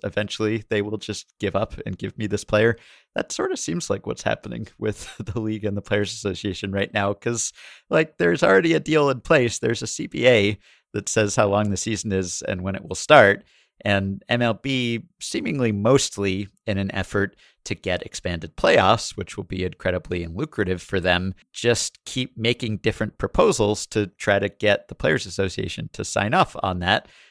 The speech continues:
And they keep saying no, or as we speak, I guess there hasn't been a formal rejection to this latest offer, but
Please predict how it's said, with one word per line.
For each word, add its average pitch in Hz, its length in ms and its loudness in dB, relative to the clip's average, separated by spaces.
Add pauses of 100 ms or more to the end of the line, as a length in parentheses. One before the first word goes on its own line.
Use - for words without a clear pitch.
(160)
And 123 380 -2
they 120 120 0
keep - 440 -6
saying 117 360 0
no, 104 480 4
or 98 280 0 (120)
as 98 240 -2
we 98 60 -6
speak, - 340 -6
I 95 60 2
guess 92 180 -4
there 95 120 0
hasn't 95 340 -2
been 87 120 -2
a 85 80 -4
formal 110 460 2
rejection 90 680 -4
to 92 180 -6
this - 260 -8
latest 87 380 -6
offer, 90 340 -2
but 90 300 -2